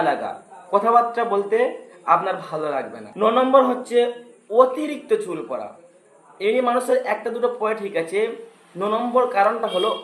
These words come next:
অতিরিক্ত চুল পড়া এবং শ্যাম্পুতে বা কোনো মেডিসিনে কাজ না হওয়া। চুল পড়ছে কিন্তু কাজ হচ্ছে না, এটাও কিন্তু বদনজরের লক্ষণ। দশ নম্বর হচ্ছে, হচ্ছে পেটে প্রচুর পরিমাণ গ্যাস হওয়া,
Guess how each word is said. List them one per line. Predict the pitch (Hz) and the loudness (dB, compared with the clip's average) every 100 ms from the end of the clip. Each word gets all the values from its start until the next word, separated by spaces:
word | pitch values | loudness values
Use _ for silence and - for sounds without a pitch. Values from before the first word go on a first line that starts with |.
| - 170 | -12 -4
অতিরিক্ত | 208 208 262 233 226 - 220 247 - - - - | -4 -4 -8 -8 -8 0 2 2 -2 -12 -12 -6
চুল | 208 190 | -4 -4
পড়া | 147 110 - - - - - _ - - - | -4 -4 -6 -14 -18 -20 -20 _ -20 -16 -2
এবং | 196 240 247 - | 0 0 -2 -4
শ্যাম্পুতে | 202 202 214 240 247 247 247 240 - - _ - - | -6 -6 -6 -4 4 6 6 2 -14 -20 _ -10 2
বা | 180 180 | 2 2
কোনো | 202 220 | -4 -4
মেডিসিনে | 208 196 240 233 202 220 220 185 | -4 -4 -6 -6 -6 -6 -6 0
কাজ | 208 190 165 | 0 0 -2
না | 156 | -4
হওয়া। | 139 110 - - | -4 -8 -10 -12
চুল | 220 247 - | -8 -8 -4
পড়ছে | 208 214 262 254 | -4 -4 -6 -6
কিন্তু | 220 226 269 285 - - - | -6 -10 -8 -8 -10 -20 -8
কাজ | 185 202 202 | -2 -2 -2
হচ্ছে | 180 180 | -8 -8
না, | 139 - | -12 -12
এটাও | 147 165 226 | -10 -6 -4
কিন্তু | 226 247 247 247 | -4 -8 -6 2
বদনজরের | 254 247 233 226 180 | 2 2 -2 -2 -2
লক্ষণ। | 170 - 139 113 - _ _ _ - | -4 -6 -10 -10 -20 _ _ _ -8
দশ | 220 233 | -6 -2
নম্বর | 254 262 247 | 2 4 4
হচ্ছে, | 247 - 214 | 0 -8 -4
হচ্ছে | 208 208 202 220 220 - - _ _ - | -4 -2 -2 -2 -4 -12 -20 _ _ -10
পেটে | 240 240 240 262 254 254 - | -2 -2 0 -2 -2 -2 -8
প্রচুর | 220 220 233 269 277 277 - | -4 -2 -2 -6 -4 -4 -2
পরিমাণ | 226 220 214 220 - | -2 0 0 -2 -4
গ্যাস | 165 151 - | -6 -6 -8
হওয়া, | 123 | -16